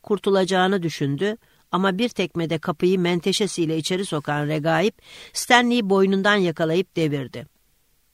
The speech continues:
ve kafasını klozete sokup sifonu çekti. Bir süre sifon gürültüsü eşliğinde dondular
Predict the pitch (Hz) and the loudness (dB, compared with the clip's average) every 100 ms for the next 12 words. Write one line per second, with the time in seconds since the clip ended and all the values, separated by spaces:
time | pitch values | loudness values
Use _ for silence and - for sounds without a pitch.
0 | _ - 226 - 190 208 190 208 226 - | _ 0 2 2 0 0 0 0 0 2
1 | 175 170 175 220 - 208 226 - 185 - | 0 0 -2 -2 -2 -4 -4 -6 -6 -2
2 | 170 156 156 131 - 135 - _ _ _ | -2 -2 -4 -6 -10 -16 -16 _ _ _
3 | - - 247 381 - 226 233 226 - 247 | -20 0 4 4 6 4 4 2 2 4
4 | 226 180 165 175 - 185 160 160 160 160 | 4 2 2 -4 -4 -2 -2 -2 -2 -2
5 | 190 165 165 151 147 131 - | -2 -2 -2 -2 -2 -4 -10